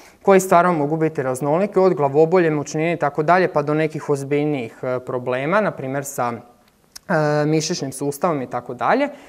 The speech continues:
A, ili ako jednostavno više nema tog nekog, ajmo reći, rizičnog ponašanja ili nema više izloženosti riziku,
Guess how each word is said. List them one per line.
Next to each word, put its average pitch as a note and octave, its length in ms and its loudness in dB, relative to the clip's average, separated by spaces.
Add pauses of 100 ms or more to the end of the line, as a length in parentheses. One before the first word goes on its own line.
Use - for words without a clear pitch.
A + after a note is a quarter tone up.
(360)
A, F3 240 4
ili C4 300 6
ako A#3 280 4
jednostavno F3+ 680 4
više F3 360 2
nema F3 260 0
tog E3+ 200 0
nekog, E3 320 0
ajmo D3+ 260 4
reći, D3+ 300 2
rizičnog C#3+ 600 -2
ponašanja F3 800 0
ili D3+ 120 0
nema D3 280 2
više C3+ 300 -2
izloženosti C#3 600 -2
riziku, F#3+ 500 0